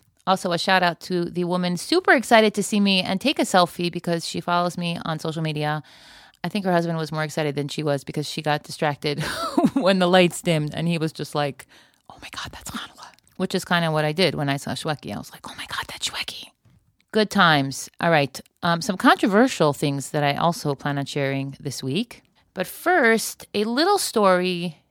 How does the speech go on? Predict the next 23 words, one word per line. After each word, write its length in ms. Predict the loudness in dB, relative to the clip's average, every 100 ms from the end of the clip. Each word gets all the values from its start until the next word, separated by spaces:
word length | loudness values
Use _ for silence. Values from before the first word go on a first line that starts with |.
| _
that 180 | -6 -4
took 220 | -4 -6
place 360 | -4 -2 -2 -4
here 380 | -8 -4 -2 0
in 180 | 0
Beit 180 | 0 0
Shemesh, 520 | 0 0 2 -2 -4
where 280 | -4 -2 -2
I 220 | -2 -2
live, 360 | 0 0 0 0
last 380 | 2 2 -2 -8
week 460 | -6 -6 -10 -20 -20 _ _ _
on 260 | 2 4 2
Friday. 680 | 4 4 6 2 0 -4 -8 _ _ _ _ _ _
Um, 260 | -4 -2 0
I 80 |
heard 180 | 2 4
this 260 | 4 0 -2
first 300 | -2 -2 0
person 500 | 0 0 0 -2 -2
from 340 | -2 0 0 -2
Yoel 420 | 0 2 2 0
Steinberg, 680 | 0 0 2 0 0 -2